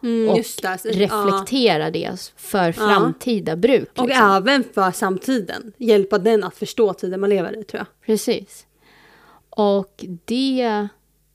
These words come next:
Speaker 2: träffade mig så hårt.
Speaker 1: Mm.
Speaker 2: För att det gav mig ett lugn också i att säga, "Men varför känner jag så mycket att jag liksom vill vara här så mycket?" Förstår du vad jag
Speaker 1: Mm.
Speaker 2: menar?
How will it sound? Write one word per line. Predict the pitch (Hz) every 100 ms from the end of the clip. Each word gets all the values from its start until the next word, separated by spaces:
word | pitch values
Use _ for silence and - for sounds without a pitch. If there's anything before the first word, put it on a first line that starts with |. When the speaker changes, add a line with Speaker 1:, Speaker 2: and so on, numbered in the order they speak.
| _ _ _
Speaker 2:
träffade | - 233 - - 370 208
mig | -
så | - -
hårt. | - 403
Speaker 1:
Mm. | 226 254 302 - _ _ _ _ _ _
Speaker 2:
För | - - 208
att | 202 185
det | 247 262
gav | 196 185
mig | 170 165 156
ett | 165
lugn | 202 233 277 208 175
också | 180 - -
i | 175
att | 180
säga, | 196
"Men | 180 190
varför | 214 220
känner | - 254 240 214
jag | 185 165
så | - - 240 208 196
mycket | 196 190 - 226
att | 175 -
jag | 190 180 175 175 _ _ -
liksom | 190 - 185 165
vill | 175 180 175 180 196 _ _ _ _ -
vara | 202 196 185
här | - - 285 185 170
så | - 196
mycket?" | 175 - - -
Förstår | - 226
du | 226
vad | 233
jag |
Speaker 1:
Mm. | 226 240
Speaker 2:
menar? | 220 220 233